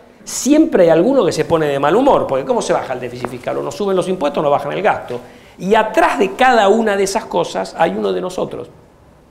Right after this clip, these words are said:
que paga impuestos, que recibía una tarifa de luz más barata,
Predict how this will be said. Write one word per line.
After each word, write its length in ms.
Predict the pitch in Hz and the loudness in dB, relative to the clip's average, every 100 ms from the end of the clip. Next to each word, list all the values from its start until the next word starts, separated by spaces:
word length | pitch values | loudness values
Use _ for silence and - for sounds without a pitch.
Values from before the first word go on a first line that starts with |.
| _ _ - | _ _ -4
que 100 | 131 | 2
paga 200 | 214 240 | 4 4
impuestos, 640 | 240 277 247 240 240 - | 4 2 2 0 0 -4
que 80 | - | -6
recibía 500 | 151 - 160 196 202 | -4 -4 -4 0 0
una 140 | 180 | 0
tarifa 280 | 175 175 170 | 0 -2 0
de 40 | 175 | 0
luz 80 | |
más 120 | 180 190 | 2 4
barata, 580 | 254 226 - 202 - | 4 2 2 0 -2